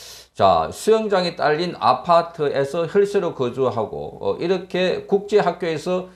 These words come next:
어, 돈을 펑펑 쓴 사람들. 자로, 어, 문재인 정권에서, 어, 이 해외에 이 파견 나갔던, 출장 나갔던 사람들의 생활비였습니다. 자, 관광공사 등의 문재인 정부 문체부 산하기관의 이 방만한 경영 실태가 드러나고 있어서,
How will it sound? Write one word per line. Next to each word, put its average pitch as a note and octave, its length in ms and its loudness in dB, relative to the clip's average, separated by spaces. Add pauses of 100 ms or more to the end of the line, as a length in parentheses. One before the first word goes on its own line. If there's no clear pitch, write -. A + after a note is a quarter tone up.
(160)
어, F2 140 -10
돈을 D3+ 300 0
펑펑 D#3 440 -4
쓴 F3+ 220 -4
사람들. G2 420 -8 (240)
자로, G#2 300 2
어, G2 160 -2
문재인 F3 440 -2
정권에서, D#3 760 -2 (160)
어, F#2 240 -2
이 A#2 140 -4
해외에 D3 840 -2
이 G#2+ 420 -8
파견 G3 320 0
나갔던, F2 480 -6
출장 F3+ 360 -6
나갔던 C3 300 0
사람들의 C#3+ 600 0
생활비였습니다. C3+ 800 -4 (640)
자, E2+ 240 2
관광공사 E3+ 680 0
등의 C#3+ 300 -2
문재인 F3 320 -2
정부 D#3 400 -2
문체부 D3+ 480 0
산하기관의 F3 840 -2
이 A2 140 -8
방만한 E3+ 680 -2
경영 D#3 320 -2
실태가 E3 400 -6
드러나고 C3+ 380 0
있어서, G2 460 -6